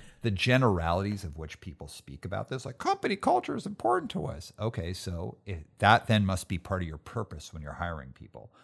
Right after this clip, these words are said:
Speaker 2: We
Speaker 1: Yes.
Speaker 2: know what our company culture is. So when we're hiring people, we know what their function is, but the purpose of each hire should be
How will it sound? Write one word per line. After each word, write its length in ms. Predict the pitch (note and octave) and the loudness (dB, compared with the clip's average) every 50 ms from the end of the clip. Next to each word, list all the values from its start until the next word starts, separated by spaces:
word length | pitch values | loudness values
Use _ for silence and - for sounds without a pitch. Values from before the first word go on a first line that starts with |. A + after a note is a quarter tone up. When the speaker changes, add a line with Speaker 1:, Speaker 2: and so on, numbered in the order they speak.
| - - _ _ _ _ _ _ - | -20 -20 _ _ _ _ _ _ -2
Speaker 2:
We 160 | F#2 G2+ G#2+ | 2 4 4
Speaker 1:
Yes. 80 | G#2 G2+ | 6 6
Speaker 2:
know 160 | G2 F#2+ G2+ | 8 8 8
what 100 | A#2 B2 | 8 6
our 100 | C3 C3 | 6 4
company 380 | B2+ - G#2 F#2+ F2+ - F2+ F2+ | 2 -2 -4 -4 -4 -6 -8 -8
culture 380 | - F2+ E2 E2 - F#2 D#2 D2 | -6 -8 -8 -8 -8 -10 -12 -12
is. 140 | C2+ C#2 | -12 -10
So 100 | - - | -8 -6
when 160 | F#2 E2+ F2 E2 | -6 -4 -4 -6
we're 120 | D#2 D2 | -6 -8
hiring 480 | - - - C3 D#3+ D#3+ B2+ G2 E2+ D#2 | -8 -2 0 2 2 2 0 -2 -4 -6
people, 340 | - F#2 D#2+ - E2+ D#2+ | -8 -10 -10 -10 -8 -8
we 100 | D#2 E2+ | -6 -2
know 120 | F2 G2+ A#2+ | 0 2 2
what 100 | C3 - | 2 2
their 100 | F#2 E2 | -2 -4
function 400 | - - G2 G2 F#2+ - E2+ D#2 | -4 -4 -4 -4 -4 -6 -10 -12
is, 140 | C#2 D2 - | -12 -14 -14
but 180 | - - - | -14 -14 -14
the 80 | - - | -14 -16
purpose 580 | - _ - - - G#3+ A3 - - F#2+ - | -16 _ -8 -2 0 0 0 0 -2 -4 -4
of 140 | - E2 D#2+ | -6 -8 -10
each 200 | F2 D2+ - - | -10 -12 -12 -14
hire 280 | - E2+ D#2 D2 C#2 D2+ | -14 -14 -14 -12 -12 -12
should 260 | - - - F2 D#2+ | -10 -10 -10 -10 -8
be 300 | - F#2+ F2 F2 F2 F2 | -8 -8 -8 -8 -10 -12